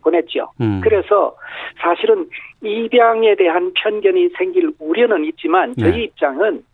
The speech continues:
Speaker 1: 입양이 죄가 없죠.
Speaker 2: 음.
Speaker 1: 학대가 문제죠.
Speaker 2: 예.
Speaker 1: 너무 당연한 일이지만
Speaker 2: 음.
Speaker 1: 입양 시스템에 문제가 생겼고
Speaker 2: 네.
Speaker 1: 학대 예방 시스템에 문제가 생겼다.
Speaker 2: 아.
Speaker 1: 아, 그래서 입양 시스템을 손보고, 어,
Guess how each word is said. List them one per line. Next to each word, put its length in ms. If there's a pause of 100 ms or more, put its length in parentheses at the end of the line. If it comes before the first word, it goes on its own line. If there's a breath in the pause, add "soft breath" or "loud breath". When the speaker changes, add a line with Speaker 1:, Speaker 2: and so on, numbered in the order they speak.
(540 loud breath)
Speaker 1:
입양이 400
죄가 320
없죠. 460
Speaker 2:
음. 380 (180)
Speaker 1:
학대가 460
문제죠. 500 (140)
Speaker 2:
예. 320
Speaker 1:
너무 180
당연한 440
일이지만 500
Speaker 2:
음. 260 (120)
Speaker 1:
입양 460 (120)
시스템에 420
문제가 480
생겼고 560
Speaker 2:
네. 200
Speaker 1:
학대 520
예방 400
시스템에 480
문제가 380
생겼다. 600
Speaker 2:
아. 520
Speaker 1:
아, 160
그래서 340
입양 460 (100)
시스템을 440
손보고, 580 (400 loud breath)
어, 120